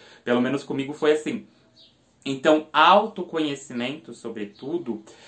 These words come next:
é a ideia de você se dispor a procurar algo, né?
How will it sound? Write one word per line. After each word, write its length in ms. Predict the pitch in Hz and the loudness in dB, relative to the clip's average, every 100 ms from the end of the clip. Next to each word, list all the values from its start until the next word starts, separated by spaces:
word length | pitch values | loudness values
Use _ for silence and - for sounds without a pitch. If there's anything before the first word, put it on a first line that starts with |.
| - | -20
é 220 | - 123 139 | -4 4 6
a 120 | 151 | 6
ideia 440 | 151 147 156 165 | 6 6 6 4
de 100 | 143 | 0
você 240 | 147 156 151 | -4 -4 -4
se 160 | 147 | -8
dispor 640 | 135 135 - - 156 220 233 | -12 -12 -10 2 6 8 6
a 60 | |
procurar 440 | - 165 - 131 113 | 0 -6 -4 0 2
algo, 380 | 104 123 147 | 2 0 -4
né? 280 | 123 127 - | -2 -2 -2